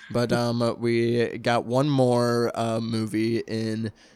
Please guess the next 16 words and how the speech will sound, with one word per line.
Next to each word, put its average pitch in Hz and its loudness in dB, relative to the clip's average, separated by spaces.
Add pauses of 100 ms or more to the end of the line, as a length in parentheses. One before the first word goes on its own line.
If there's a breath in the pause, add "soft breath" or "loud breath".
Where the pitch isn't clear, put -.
(180 soft breath)
the 120 2
Slumber 110 2
Party 110 -2
Massacre 110 -2
series 113 0
to - -10
tackle. 139 0
Um, 117 -2
in 135 0
addition, 113 0
we're 113 -2
also 113 -4
gonna 110 -4
do 165 4
the - -6
reboot. 117 -2